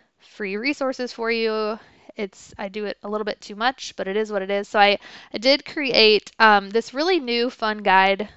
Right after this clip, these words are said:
With, it's called Seven Satisfying Snacks You'll Actually Wanna Eat.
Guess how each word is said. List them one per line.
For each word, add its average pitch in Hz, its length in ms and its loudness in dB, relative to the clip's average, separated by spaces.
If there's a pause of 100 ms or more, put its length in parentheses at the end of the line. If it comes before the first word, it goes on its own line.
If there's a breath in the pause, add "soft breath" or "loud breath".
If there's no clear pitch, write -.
(240 soft breath)
With, 208 280 -4
it's - 160 -16
called 202 220 0
Seven 269 280 2
Satisfying 208 560 -2
Snacks 208 360 -2
You'll 208 120 -6
Actually 196 340 -6
Wanna 214 220 -6
Eat. 202 240 -16